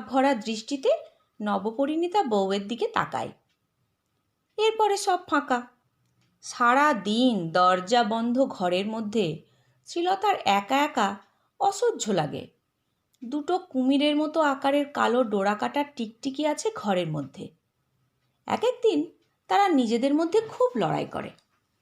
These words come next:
শ্রীলতার মন খুব নরম, ঝগড়া লড়াই এসব তার একদম পছন্দ নয়। সে একটা হাত পাকা তুলে দূর থেকে ওদের ভয় দেখায়, শাসায়। টিকটিকিরা যে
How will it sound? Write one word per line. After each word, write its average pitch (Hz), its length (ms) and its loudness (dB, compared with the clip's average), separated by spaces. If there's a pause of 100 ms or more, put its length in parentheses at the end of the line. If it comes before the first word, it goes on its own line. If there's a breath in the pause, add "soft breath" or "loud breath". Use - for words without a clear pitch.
(240)
শ্রীলতার 185 600 -4
মন 220 260 0
খুব 339 220 -4
নরম, 156 460 -4 (540)
ঝগড়া 190 540 0
লড়াই 226 520 0 (120)
এসব 440 280 -4 (120)
তার 466 160 2
একদম 214 480 0
পছন্দ - 380 -8
নয়। - 240 -12 (800)
সে - 160 -10
একটা 427 460 -4 (120)
হাত 226 400 -6
পাকা 359 240 -2
তুলে 285 460 -2 (320 soft breath)
দূর 359 300 2
থেকে 427 320 -2
ওদের 349 300 0
ভয় 160 260 -2
দেখায়, - 380 -8 (560)
শাসায়। 339 520 -6 (1040)
টিকটিকিরা 392 540 2
যে 392 320 2